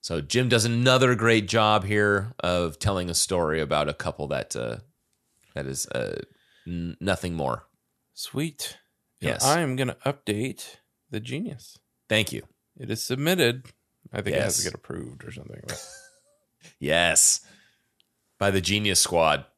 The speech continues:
Speaker 2: That's right. Um, well, shit. Great job. Shall we listen to the demo?
Speaker 1: Yes. Let's do that. I
Speaker 2: And
Speaker 1: wanna listen to
Speaker 2: see,
Speaker 1: it.
Speaker 2: uh, what we think. Let's see.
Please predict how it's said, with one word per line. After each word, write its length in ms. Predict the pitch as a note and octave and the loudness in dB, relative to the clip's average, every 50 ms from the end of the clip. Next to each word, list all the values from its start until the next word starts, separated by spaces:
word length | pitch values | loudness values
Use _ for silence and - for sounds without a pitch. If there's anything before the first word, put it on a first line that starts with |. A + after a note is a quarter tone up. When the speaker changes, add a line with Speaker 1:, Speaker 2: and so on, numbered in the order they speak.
| _ _ _ _ - | _ _ _ _ -16
Speaker 2:
That's 160 | - - - | -14 -8 -4
right. 200 | G2+ G2+ G2 - - _ _ _ _ _ _ _ _ _ _ _ _ - | -4 -2 -2 -4 -8 _ _ _ _ _ _ _ _ _ _ _ _ -2
Um, 360 | - B2+ C3 B2+ B2+ B2+ - _ _ _ | 0 2 2 2 0 -2 -4 _ _ _
well, 180 | D3 D3+ D#3+ C#3+ | 2 2 2 4
shit. 400 | - - - A3+ B3 - - _ _ _ _ - C3 | 2 0 0 0 -2 -4 -6 _ _ _ _ -16 -6
Great 240 | - D#3 E3+ F3 | -2 -2 -2 0
job. 300 | - E3 F#3 G#3 G#3 B2 | 0 0 0 2 0 2
Shall 140 | - - C#3 | 4 4 4
we 100 | C#3+ C#3 | 4 4
listen 300 | C#3+ E3+ F#3+ - A#3+ A#3 G#3+ | 2 0 0 0 0 -2 0
to 140 | - G3+ | 0 0
the 140 | F3+ C#3+ C3 | 0 0 -2
demo? 520 | A2+ A2+ A2+ A2+ - D3 F#3 A#3+ B3+ G#3+ - | -4 -4 -6 -6 -4 -2 0 0 0 0 2
Speaker 1:
Yes. 580 | D#3 F#3 G3 G3+ C3+ - - - - - - - | 2 4 4 4 6 6 6 6 6 4 2 0
Let's 180 | - - - - | 0 0 2 2
do 120 | - C#3 C3+ | 2 2 4
that. 120 | A2 G2 | 4 6
I 40 | F#2+ | 6
Speaker 2:
And 60 | G2+ | 6
Speaker 1:
wanna 120 | B2+ C#3 C3 | 4 4 4
listen 320 | A#2 A#2+ A2+ - A#2 A#2 | 4 4 4 4 2 2
to 40 | A2+ | 0
Speaker 2:
see, 120 | A2+ - B2+ | 0 0 -2
Speaker 1:
it. 140 | A#2+ - - _ _ _ _ _ _ - | -4 -4 -8 _ _ _ _ _ _ -8
Speaker 2:
uh, 240 | A2 G#2+ G#2 G#2+ G#2+ | -6 -6 -4 -4 -6
what 220 | A2 A2 G#2 - - | -6 -6 -6 -8 -8
we 80 | - | -10
think. 260 | A#2+ - - - - | -12 -12 -14 -14 -14
Let's 160 | - - - - | -16 -16 -16 -16
see. 80 | - | -18